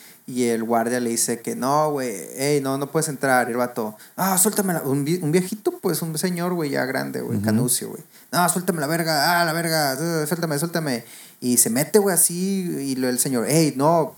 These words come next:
Speaker 1: o sea, el vato, el guardia, pues, no lo quiere, no lo quiere a, a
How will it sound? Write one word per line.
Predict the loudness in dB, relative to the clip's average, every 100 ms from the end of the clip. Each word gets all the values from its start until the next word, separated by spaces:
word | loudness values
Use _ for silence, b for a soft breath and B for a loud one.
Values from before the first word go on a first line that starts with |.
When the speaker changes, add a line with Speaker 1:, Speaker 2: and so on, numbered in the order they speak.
| -6
Speaker 1:
o | -2
sea, | -2
el | 2
vato, | 2 2 2 2
el | 0
guardia, | 2 4 4 2 0 -2
pues, | -4 -2
no | 0
lo | 0 0
quiere, | 0 2 2 2 -2 -6 -14 b b b _
no | -2 2 4
lo | 2
quiere | 4 4
a, | 4 4 2 2 2 2 2 2 -2
a | -6